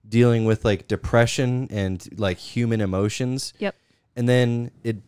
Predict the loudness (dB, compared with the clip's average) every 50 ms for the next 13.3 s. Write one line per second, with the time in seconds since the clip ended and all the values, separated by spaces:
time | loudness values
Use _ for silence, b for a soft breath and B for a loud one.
0 | _ _ _ 0 2 2 4 2 0 -2 -2 0 2 2 2 0 -2 -2 -2 -2
1 | -2 -4 -2 -2 0 0 0 0 -2 -4 -6 _ _ _ _ _ _ -4 0 2
2 | 2 2 2 0 -2 -8 -12 -6 -2 0 2 2 2 0 -2 -4 -6 -8 -10 _
3 | -6 -2 -2 -2 -2 -4 -8 -10 -6 -4 -4 -2 -2 -4 -4 -4 -6 -10 -6 -2
4 | -2 0 0 0 2 2 4 4 4 2 0 -2 -2 -2 -4 -2 -4 -6 -8 -8
5 | -6 -4 -4 -2 -2 -2 -4 -2 -2 -4 -4 -2 0 2 2 2 0 0 -2 -2
6 | -2 -2 -2 -2 -4 -6 -6 -10 -12 _ _ _ _ _ _ _ _ _ _ _
7 | -8 -6 -2 2 2 4 4 4 2 -2 -4 -2 0 2 2 4 2 2 0 -2
8 | -4 -4 -6 -6 -10 _ _ _ _ _ _ _ _ _ _ _ _ -10 0 4
9 | 4 6 6 6 4 2 0 -2 -8 -6 0 4 6 6 6 6 6 4 4 4
10 | 4 4 4 4 2 0 0 -2 -2 0 2 4 4 4 4 2 2 2 2 4
11 | 4 4 4 4 4 4 2 0 -2 -4 -4 -2 -4 -4 -4 -6 -6 -4 -2 -2
12 | 0 0 2 2 4 4 4 4 2 2 2 0 0 2 2 4 6 6 4 4
13 | 2 0 -2 -4 -6